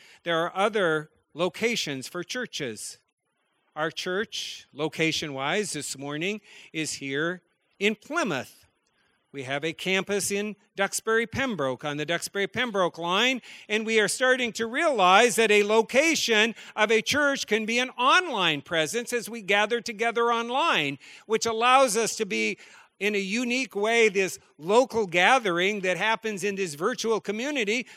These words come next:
but we can still pray for each other and communicate with each other and talk to each other and send emails and texts and phone calls to each other, and we can even be involved with Bible studies together. Why, we have Bible studies in our church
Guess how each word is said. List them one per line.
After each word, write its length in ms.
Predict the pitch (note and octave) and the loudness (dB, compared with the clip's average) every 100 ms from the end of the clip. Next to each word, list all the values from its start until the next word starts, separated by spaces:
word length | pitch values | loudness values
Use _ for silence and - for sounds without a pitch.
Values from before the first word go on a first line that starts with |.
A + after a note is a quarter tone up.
| - | -2
but 120 | B3 | 0
we 120 | A#3+ | 0
can 160 | A3+ A#3 | -2 -4
still 240 | - C#4 | -4 -6
pray 300 | - C4 D4 | -2 0 0
for 120 | - A#3 | -2 -4
each 160 | F3 | -2
other 220 | F#3+ E3+ | -2 -2
and 100 | E3+ | -6
communicate 560 | - A#3+ C#4+ C#4 A#3 G3 | -8 -8 -8 -4 -4 -4
with 160 | F#3 F3+ | -6 -8
each 200 | E3 G3+ | -6 -4
other 240 | E3+ E3+ | -4 -4
and 100 | E3+ | 0
talk 260 | B3+ C4+ - | 2 2 2
to 120 | G#3 | -2
each 180 | F3 F3 | -2 -2
other 240 | D#3 D#3 | -2 -2
and 140 | D3+ | -4
send 180 | G#3+ G#3 | -4 -4
emails 480 | A#3 C4 G#3 F3 D3+ | -2 -2 0 -2 -4
and 100 | E3+ | -6
texts 380 | A#3+ A#3+ - - - - | -2 -2 -2 -10 -18 -10
and 120 | F#3+ - | -6 0
phone 240 | B3+ A#3 | 2 2
calls 320 | F#3 F3 D#3 | 0 2 0
to 120 | F3+ | -4
each 160 | E3 - | -6 -2
other, 300 | G#3 A3 A3+ - - | 0 2 0 -2 -4
and 180 | A3+ A#3 | 0 0
we 120 | A#3 | 0
can 200 | A3+ A#3 | -2 -2
even 320 | G3+ F3+ G#3 F#3+ | 0 0 -2 -2
be 160 | F#3+ | -2
involved 380 | G3+ D3 E3+ F3 | -2 -2 -2 -2
with 100 | F#3 | 0
Bible 360 | E3+ A#3+ G3 D#3 | 2 4 2 -2
studies 400 | - C#3+ C3 - | -2 -4 -4 -10
together. 400 | C3+ B2+ B2 B2 | -8 -6 -6 -6
Why, 180 | C3+ | -4
we 140 | C#3+ D#3+ | -4 -2
have 120 | D#3 | -2
Bible 320 | D#3+ G3 F#3 | 2 2 0
studies 400 | D#3 F#3+ F3+ E3+ | -2 -2 0 -2
in 120 | E3+ | -4
our 80 | D#3+ | -6
church 480 | - A#3+ A3+ G3+ | -2 2 2 0